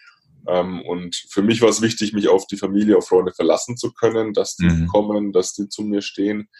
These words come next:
Speaker 1: Äh, deswegen wächst man da zusammen, aber jeder trägt da sein Päckchen mit.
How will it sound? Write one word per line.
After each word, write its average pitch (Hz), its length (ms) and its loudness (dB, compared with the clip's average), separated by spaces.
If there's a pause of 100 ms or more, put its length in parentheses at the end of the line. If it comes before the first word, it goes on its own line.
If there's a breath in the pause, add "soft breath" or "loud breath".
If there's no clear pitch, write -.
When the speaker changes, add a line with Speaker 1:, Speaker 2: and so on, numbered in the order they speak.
(420 soft breath)
Speaker 1:
Äh, 87 140 0
deswegen 92 580 -2
wächst - 280 0
man 107 160 2
da 98 160 6
zusammen, 107 400 2
aber 85 220 2
jeder 92 340 2
trägt 92 260 0
da 92 60 4
sein 90 200 -6
Päckchen 90 360 -6
mit. - 200 -4